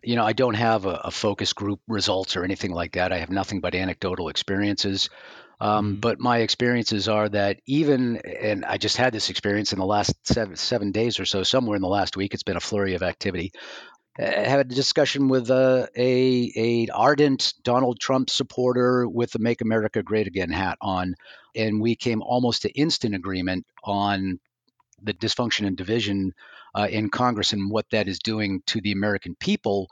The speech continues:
Speaker 1: And we could branch from there into discussions on healthcare or immigration or education or, or whatever other issues. Now, we, of course, depart, uh, at some point, at certain points on, uh, what we think the solutions to the problems might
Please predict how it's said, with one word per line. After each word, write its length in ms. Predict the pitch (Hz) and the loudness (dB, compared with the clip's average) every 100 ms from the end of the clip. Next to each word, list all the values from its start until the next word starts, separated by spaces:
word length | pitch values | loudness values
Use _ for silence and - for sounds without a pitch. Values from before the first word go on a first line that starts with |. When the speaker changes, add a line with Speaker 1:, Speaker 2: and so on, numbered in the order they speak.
| - - - | -16 -20 -4
Speaker 1:
And 180 | 120 123 | 0 2
we 120 | 120 | 2
could 180 | - 98 | -2 -2
branch 300 | 110 113 104 | 0 2 0
from 140 | 104 | -2
there 200 | 104 110 | 0 0
into 160 | 104 - | 0 -2
discussions 800 | 92 - 104 - 101 98 92 - | -4 -2 0 -2 -2 -2 -2 -2
on 480 | 113 98 95 95 - | -2 -2 0 -4 -4
healthcare 560 | - 98 - - 98 95 | -4 -4 -4 -2 0 0
or 140 | 95 | -2
immigration 580 | - 104 98 98 92 95 | -2 -2 -2 -2 -2 -2
or 80 | 90 | -2
education 640 | 98 90 - 95 - 92 | -4 -6 -4 -2 -2 -2
or, 100 | 92 | -4
or 200 | - 104 | -4 -4
whatever 340 | 101 113 104 101 | -2 0 0 0
other 220 | 107 98 | -2 -2
issues. 360 | 90 - - - | -2 -4 -4 -2
Now, 220 | 135 139 - - - - | 2 2 0 -16 -18 -8
we, 140 | 127 139 | 2 4
of 100 | - | 4
course, 400 | 165 139 - - - | 2 4 4 -2 -4
depart, 560 | 117 - - 110 127 - _ _ - | -6 -4 2 2 2 -4 _ _ -2
uh, 320 | 110 113 101 | 0 2 2
at 200 | 120 - | 0 0
some 240 | 131 110 | 0 -2
point, 300 | - 113 113 | -2 -2 0
at 120 | 110 - | 0 0
certain 260 | 120 101 | -2 -2
points 440 | - 107 104 - - | -4 -2 0 0 -2
on, 560 | 107 107 104 104 101 92 - - - | 0 2 2 0 -2 -4 -16 -20 -8
uh, 200 | 98 95 | -2 -2
what 180 | 98 117 | 0 -2
we 120 | 104 | 0
think 200 | 123 107 | -2 0
the 60 | 98 | 0
solutions 540 | 101 95 98 107 - | 0 0 -2 0 -4
to 80 | 92 | -4
the 100 | 92 | -8
problems 500 | - 98 95 90 - | -2 -2 -2 -6 -4
might 200 | 90 92 | -4 -6